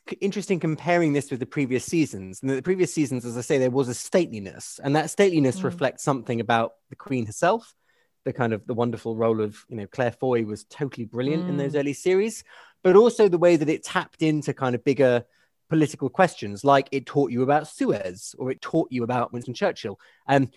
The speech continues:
Speaker 1: whereas this is so tawdry, um, and that's partly why it's delicious. Like, you know, it's bad for you, like a,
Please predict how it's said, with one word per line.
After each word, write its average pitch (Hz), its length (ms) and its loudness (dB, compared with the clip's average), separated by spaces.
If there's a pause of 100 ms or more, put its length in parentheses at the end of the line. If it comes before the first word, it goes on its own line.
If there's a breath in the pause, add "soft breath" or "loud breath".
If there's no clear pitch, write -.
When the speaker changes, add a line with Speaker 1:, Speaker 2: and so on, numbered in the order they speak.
Speaker 1:
whereas 170 260 8
this - 320 0
is - 160 -8
so 233 320 0 (120)
tawdry, 117 680 -4 (140)
um, 139 360 4
and 170 120 4
that's 214 140 4
partly 180 320 4
why 143 200 6
it's 131 120 -4
delicious. 143 560 0
Like, 120 100 -6
you 139 100 -2
know, 180 220 4
it's 123 140 -4
bad 160 320 4
for - 140 -12
you, 90 180 -12
like 107 220 -8
a, 104 100 -10